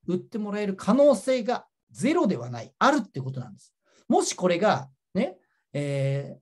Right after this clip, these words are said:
ー、うん、三千万円の借金があったら、二千七百万円っつっても絶対売りませんよね。だって、ね、そしたら自分が三百万円払って、払っ-、銀行に払ってようやく、えー、辻褄が合うような金額で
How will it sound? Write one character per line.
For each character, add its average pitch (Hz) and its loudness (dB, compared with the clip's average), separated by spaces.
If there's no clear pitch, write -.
ー、 143 -8
う - -2
ん、 135 -2
三 190 0
千 220 2
万 220 0
円 139 -2
の 135 0
借 139 -6
金 160 -6
が - -8
あ 165 -4
っ - -8
た 143 -2
ら、 190 0
二 147 -2
千 202 0
七 151 -2
百 147 -6
万 151 -2
円 135 0
っ - 0
つ - -8
っ - -20
て 127 -8
も 117 -6
絶 262 2
対 254 6
売 240 2
り 226 2
ま 226 2
せ 202 -6
ん 165 -2
よ 131 -6
ね。 - -10
だ 185 2
っ 185 -4
て、 - -8
ね、 165 -6
そ - -2
し 190 -2
た 220 4
ら 147 -2
自 151 2
分 294 0
が 285 -2
三 247 -2
百 262 -2
万 269 -4
円 151 -2
払 147 -2
っ - -14
て、 - -20
払 202 2
っ-、 196 -4
銀 185 0
行 220 0
に 151 0
払 214 0
っ 233 -6
て 131 -6
よ 147 -2
う 190 2
や 196 2
く、 196 -4
え 127 -6
ー、 123 -10
辻 151 -12
褄 170 -6
が 165 0
合 170 2
う 165 -4
よ 135 -2
う - 0
な 131 -4
金 143 -6
額 139 -4
で 135 -4